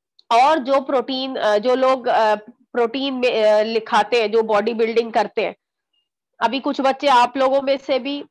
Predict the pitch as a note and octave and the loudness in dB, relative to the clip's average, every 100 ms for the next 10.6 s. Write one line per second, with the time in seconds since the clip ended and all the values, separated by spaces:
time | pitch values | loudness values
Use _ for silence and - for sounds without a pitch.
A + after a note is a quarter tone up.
0 | - B3 B3+ C4+ - C#4 C#4 - - B3 | -4 -4 -2 -6 0 2 2 0 -6 -4
1 | B3+ C4 A#3 B3+ C4 B3 C4+ D4 C4+ C4 | -2 -2 -2 -2 -4 -8 -8 -6 -4 -4
2 | B3+ C4+ C4 A3+ F#3 F#3+ F3+ G#3 _ _ | -6 -6 -4 -2 -2 -2 -8 -10 _ _
3 | _ _ _ _ - F#3+ C#4 D#4 D#4+ D#4 | _ _ _ _ -20 -8 -4 -4 0 0
4 | C#4+ D4 C#4+ D4+ D#4 D4+ - A#3 C4 B3 | 2 0 2 2 4 0 -4 -4 -2 -2
5 | C4 C#4 C4 - D4 A#3+ G#3+ B3 A3+ B3 | -4 -2 -4 -2 -2 0 0 2 2 2
6 | B3 A3+ G#3+ G3+ A3+ G#3+ B3+ D4+ C4+ C#4+ | 2 2 0 0 -2 -2 -2 -2 0 0
7 | - C4 B3+ C#4 D4 E4 E4 D#4+ D4 B3+ | -4 -8 -6 -4 -2 -4 -4 -4 -2 -2
8 | B3+ A#3+ C4 B3+ B3+ G#3+ F3+ F#3 - G#3+ | -2 -2 -2 -2 -4 -2 -4 -6 -4 0
9 | A#3 A#3+ C#4+ C4 C4 C4 C4 - C4+ B3 | 0 2 -2 0 -2 -2 -6 -4 -4 -2
10 | A3 F#3+ E3+ G3+ - | -2 -2 -6 -10 -16